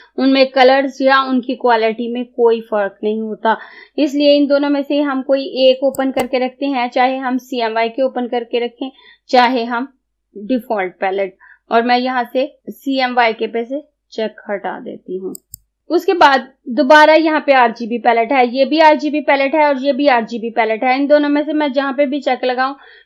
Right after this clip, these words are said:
मेरे पास आरजीबी पैलेट ही शो होगी। अगर मैं इस पे चेक लगाती हूँ तो आप देखें यहाँ मैंने आरजीबी पैलेट सिलेक्ट की थी तो ये यहाँ पे शो हो गई। मैं दोबारा विंडो मेन्यू पे आऊंगी और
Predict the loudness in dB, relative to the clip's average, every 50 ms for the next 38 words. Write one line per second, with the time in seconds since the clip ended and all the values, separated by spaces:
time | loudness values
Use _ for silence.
0 | -4 0 2 2 4 4 4 4 4 4 2 2 2 0 -2 -6 -6 -4 0 0
1 | 0 2 2 -2 -2 -2 -2 -2 -2 -2 -2 -2 -2 0 0 0 -2 -2 -4 -4
2 | -2 -2 -4 -2 -2 -4 -4 -4 -4 -4 -2 0 -2 -2 -2 -2 0 0 0 0
3 | 0 -4 -6 -6 -2 0 2 0 2 0 -2 -2 -2 -4 -2 -2 -2 -2 -2 -2
4 | -2 -2 -2 -2 0 0 -2 -2 -4 -8 -8 -8 -2 -2 0 0 0 -4 -8 -4
5 | -4 -4 -4 -4 _ -10 -8 -6 -6 -6 -4 -4 -4 -2 -2 -4 -2 -2 -4 -4
6 | -6 -4 -2 -2 -2 -2 -4 -20 _ _ _ _ _ -6 0 2 4 4 4 4
7 | 2 0 0 -2 0 0 -2 -2 -2 0 0 2 4 4 4 6 4 4 2 0
8 | -2 -2 0 -2 0 -4 -4 -6 -6 -4 -2 0 0 0 -2 -4 -6 -6 -6 -8
9 | -10 -20 -20 -20 _ -8 0 4 6 8 8 6 4 2 0 0 0 0 -2 -4